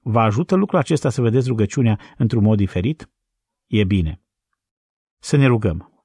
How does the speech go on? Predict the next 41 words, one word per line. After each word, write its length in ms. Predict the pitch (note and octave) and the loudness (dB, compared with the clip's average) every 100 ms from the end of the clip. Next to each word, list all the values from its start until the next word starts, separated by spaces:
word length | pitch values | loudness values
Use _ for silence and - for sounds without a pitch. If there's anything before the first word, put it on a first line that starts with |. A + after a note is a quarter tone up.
| _ _ _ - - _ | _ _ _ -20 -20 _
Toate 220 | E3 G3+ | -4 -2
acestea 340 | G3+ E3+ C#3+ | 0 0 0
sunt 200 | B2 C3+ | -2 0
atât 180 | A2 B2 | -2 0
de 80 | E3 | -2
copleșitoare 640 | - A2 G#2+ - - A2+ | -2 -2 -2 -4 0 0
pentru 300 | G2+ G2+ F#2+ | 0 -2 0
noi, 180 | F#2+ G#2+ | 0 0
Tată. 460 | - F2+ - F#2+ - _ - - - | 0 -6 -6 -14 -16 _ -20 -20 -10
Suntem 300 | D#3+ D3+ C3+ | -4 0 2
așa 200 | A#2+ A#3 | 0 0
de 100 | F3 | 2
nevrednici 480 | C#3+ A#2 D3+ B2 | 2 2 2 2
și 140 | G#2 A#2 | 0 0
nu 80 | A#2 | 2
merităm, 540 | A2 G2 - D#2+ - | 2 0 -4 -8 -8
și 160 | - G#2 | -12 -10
totuși 340 | - F3 B2 | -6 -4 -4
Tu 80 | - | -2
ne-ai 160 | G#2+ G2+ | 0 0
dat 340 | G2 A2+ - _ | 0 -4 -6 _
mult 260 | G#2 D#3 | 2 2
mai 140 | F3 D3 | 4 2
mult, 240 | G#2 F2+ | 2 0
dincolo 340 | A#2 D3+ D#3+ | 0 0 0
de 100 | C3 | 0
ce 120 | A2+ G#2 | 0 0
am 80 | |
putea 220 | G2 G2+ G2+ | -2 0 -2
înțelege 340 | G2 F#2+ F2+ | -2 -4 -4
vreodată. 500 | F2 D#2+ D#2 - - _ _ | -4 -6 -8 -12 -20 _ _
Noi 160 | A#2 | -2
cerem 300 | B2 F3 E3 | -2 0 0
daruri 420 | A2+ B2+ B2 E2+ - _ - _ | 0 0 -2 -4 -8 _ -20 _
și 140 | - | -10
Tu 120 | - | -2
ni 80 | A2 | 2
le-ai 140 | G#2+ G2+ | 2 2
dat 200 | A#2+ - | 0 -2
pe 100 | G#2 | -2
Dătătorul. 640 | F#2+ F2+ - F2 C2+ - | -2 -4 -4 -6 -6 -14